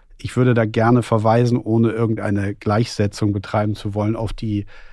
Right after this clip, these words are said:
in Anführungsstrichen nur zwölf Jahre nationalsozialistischer Herrschaft in Deutschland. Und wir alle wissen um den Effekt dieser Zeit.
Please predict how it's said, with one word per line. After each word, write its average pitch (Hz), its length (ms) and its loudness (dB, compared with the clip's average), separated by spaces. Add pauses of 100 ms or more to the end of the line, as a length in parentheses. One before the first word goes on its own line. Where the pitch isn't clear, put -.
(140)
in 110 140 -4
Anführungsstrichen 113 640 2
nur 131 300 6
zwölf 120 480 2
Jahre 117 300 4
nationalsozialistischer 107 1400 -2
Herrschaft 98 480 -4
in 98 60 -2
Deutschland. 101 360 -2
Und 101 160 -2
wir 104 160 -2
alle 110 280 0
wissen 107 240 -2
um 95 100 -2
den 92 180 -4
Effekt 104 380 -4
dieser 87 260 -8
Zeit. 82 400 -8